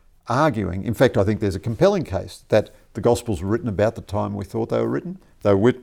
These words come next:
written either by eyewitnesses or people who spoke to eyewitnesses. Everything we can test in them historically turns out to be true. There's a lot of evidence for this. And modern people have been brought up on the idea that the Gospels are all,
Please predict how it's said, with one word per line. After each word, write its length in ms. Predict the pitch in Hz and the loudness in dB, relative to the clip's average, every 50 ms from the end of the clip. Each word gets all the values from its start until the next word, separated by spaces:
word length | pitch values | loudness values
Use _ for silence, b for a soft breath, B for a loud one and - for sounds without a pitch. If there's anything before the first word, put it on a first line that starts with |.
| - - | -4 -2
written 300 | 131 123 - 113 107 - - | 0 0 0 0 -2 0 2
either 220 | 117 113 98 101 | 2 2 2 4
by 200 | 82 104 101 95 | 4 4 4 6
eyewitnesses 760 | 101 107 113 110 110 117 - 104 110 101 - 110 104 92 - - | 6 6 4 4 2 -2 -4 -4 -8 -6 -6 -6 -8 -8 -8 -8
or 100 | 101 98 | -10 -8
people 280 | - - 110 101 104 92 | -4 -4 -4 -4 -4 -4
who 100 | 87 95 | -4 -6
spoke 360 | 92 - - - 147 156 160 156 | -8 -6 0 4 4 4 4 2
to 120 | 156 147 | 2 2
eyewitnesses. 760 | 139 139 131 131 151 151 151 156 151 156 - 165 160 151 - - b b b b b b b b b b b _ _ _ - | 4 4 4 2 0 -2 -2 -4 -4 -4 -4 -4 -4 -6 -8 -16 b b b b b b b b b b b _ _ _ 0
Everything 340 | 139 135 139 131 135 127 120 | 2 4 4 2 2 0 0
we 100 | 113 104 | 0 -2
can 160 | - 110 98 | -2 -4 -4
test 320 | - 127 123 120 - - | -2 -2 -2 -2 -2 -4
in 100 | 117 110 | -4 -4
them 140 | 107 101 92 | -4 -4 -4
historically 640 | 90 101 - - - 110 107 107 101 - 107 101 | -6 -6 -6 -4 -2 -2 -2 -2 -4 -6 -8 -8
turns 360 | 98 - 110 110 101 95 - 107 | -8 -6 -6 -6 -6 -6 -6 -6
out 180 | 104 101 - - | -8 -8 -10 -12
to 60 | 85 | -12
be 320 | 80 104 98 90 87 87 - _ _ _ _ _ _ _ | -8 -6 -6 -6 -8 -10 -14 _ _ _ _ _ _ _
true. 520 | - - - 123 131 160 208 294 294 240 - | -18 -6 -2 0 0 0 0 -2 -4 -8 -6
There's 260 | - 101 107 98 - 120 | -2 0 0 0 2 2
a 40 | |
lot 120 | 117 113 107 | 4 4 4
of 100 | 101 92 | 4 2
evidence 380 | 117 131 151 151 151 151 - | 2 2 0 -2 -2 -4 -6
for 120 | - - 143 | -10 -6 -2
this. 260 | 147 175 170 - - _ b b b b b b b b - | -2 -2 -2 -2 -6 _ b b b b b b b b 2
And 240 | 147 143 147 143 | 2 2 2 0
modern 400 | 143 147 170 202 196 160 127 107 - - - | 2 4 4 4 4 2 0 -2 -4 -6 -2
people 260 | - 139 151 151 120 104 | 0 2 2 2 0 -2
have 100 | 95 82 | 0 0
been 180 | 107 101 98 | 0 -2 0
brought 220 | 90 113 117 113 107 | 2 4 6 6 6
up 160 | 104 - - | 4 4 2
on 120 | 104 98 | 0 -2
the 120 | 98 101 98 | 0 0 2
idea 340 | 98 95 95 101 101 101 98 | 2 2 0 0 -2 -2 -2
that 220 | 98 95 - - | -2 -6 -8 -10
the 80 | - 98 | -10 -8
Gospels 500 | - 107 107 104 - - 101 92 85 - - - | -4 -4 -4 -4 -6 -8 -8 -8 -8 -10 -12 -8
are 260 | 98 92 95 95 - - - | -6 -4 -4 -4 -6 -4 0
all, 500 | 123 135 147 151 147 135 120 107 90 - | 2 4 6 6 6 6 6 4 2 -2